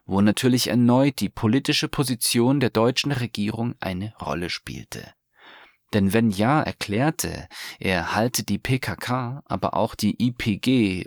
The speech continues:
und die S D F für Terroristen und damit die Position der türkischen Regierung wiedergibt,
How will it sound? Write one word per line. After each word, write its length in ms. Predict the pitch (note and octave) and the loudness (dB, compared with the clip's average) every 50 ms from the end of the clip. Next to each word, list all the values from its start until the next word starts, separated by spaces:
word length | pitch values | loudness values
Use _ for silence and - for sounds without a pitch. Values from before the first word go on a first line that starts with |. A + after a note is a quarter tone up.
| - | -6
und 340 | - - A#2+ C3 B2+ - - | -4 -2 -2 0 0 -2 -2
die 140 | B2 A#2+ - | -2 -2 0
S 200 | - A#2+ B2 - | 0 0 0 0
D 140 | - B2 - | 0 0 2
F 220 | - A#2+ C#3+ C#3 | 2 2 0 0
für 260 | - - - F2 - | -2 -6 -6 -6 -6
Terroristen 920 | - - - G#2+ G#2 G#2+ G#2 A#2+ D3 E3+ - - - - D#2 D2+ - - - - - | -4 -4 -2 0 0 0 0 0 0 0 0 -2 -4 -4 -6 -8 -8 -10 -14 -12 -8
und 440 | - F#2 F2 - - - - - - | -6 -6 -4 -4 -6 -6 -6 -6 -4
damit 360 | F2+ F#2+ G2 - - - - | -4 -2 -2 -4 -4 -4 -4
die 80 | G2+ | -4
Position 680 | - - A2 F#2+ G2 F#2 - - A#2+ B2+ D3 D#3+ D#3+ B2+ | -2 -2 -2 -2 -2 -2 -2 0 2 2 4 4 2 2
der 180 | F#2 C#2+ - | 0 -2 -4
türkischen 460 | - - D3 D3+ D#3 - A#2 - - | -4 0 0 0 2 0 -2 -4 -2
Regierung 600 | A2 G#2+ G#2 G2+ - C3+ D3 D#3 C3+ A2+ G2 F#2 | -2 -4 -4 -4 -2 0 0 2 2 2 0 0
wiedergibt, 680 | G2 A#2 A#2 A2+ G#2 F#2 - A#2+ A#2+ A2 - - - | 0 0 0 0 0 0 0 0 0 0 0 -6 -18